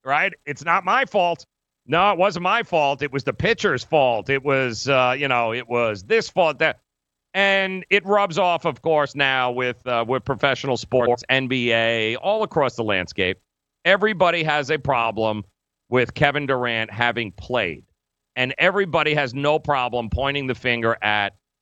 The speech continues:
the organization and the doctors.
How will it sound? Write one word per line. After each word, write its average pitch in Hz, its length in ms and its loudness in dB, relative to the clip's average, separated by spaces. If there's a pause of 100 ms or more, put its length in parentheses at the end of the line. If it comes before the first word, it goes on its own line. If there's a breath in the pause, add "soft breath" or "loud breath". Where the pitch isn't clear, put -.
(800)
the 147 220 0
organization 175 760 0 (120)
and 123 160 0
the 127 80 4
doctors. 151 560 -2